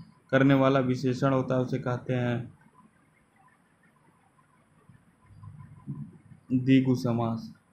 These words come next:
राज दरबार में कौन सा समास है?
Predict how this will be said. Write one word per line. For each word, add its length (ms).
राज 340
दरबार 460
में 180
कौन 320
सा 140
समास 460
है? 240